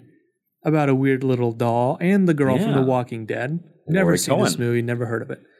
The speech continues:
Speaker 1: McNeil also did last year's Lizzie with Kristen Stewart, and he directed the entire first season of the anthology show Channel Zero for Sci-Fi.
Speaker 2: Hmm.
Speaker 1: Uh, it was written by Glenn Morgan, who has done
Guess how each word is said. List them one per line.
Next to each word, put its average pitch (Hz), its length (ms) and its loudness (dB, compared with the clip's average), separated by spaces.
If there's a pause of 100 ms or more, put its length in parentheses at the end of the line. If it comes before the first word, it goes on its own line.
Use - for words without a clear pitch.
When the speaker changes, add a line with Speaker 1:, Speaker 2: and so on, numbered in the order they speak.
(520)
Speaker 1:
McNeil 135 420 2
also 127 300 0
did 127 180 0
last 120 340 -4
year's 123 220 -2
Lizzie 175 600 2
with 123 480 2
Kristen - 480 -2
Stewart, - 640 0
and 143 180 0
he 160 120 4
directed 143 460 0
the 120 80 0
entire 185 340 0
first 160 300 0
season 123 420 -2 (500)
of 170 160 2
the 170 340 2
anthology 170 680 2
show 123 340 0
Channel 165 500 0
Zero 143 600 0
for - 160 -6
Sci-Fi. 156 680 0 (120)
Speaker 2:
Hmm. 78 200 -6 (300)
Speaker 1:
Uh, 123 320 2
it 127 60 0
was 127 180 2
written 139 300 0
by 117 360 2
Glenn 131 440 0
Morgan, 147 640 2
who 139 120 4
has 127 140 2
done 123 480 -2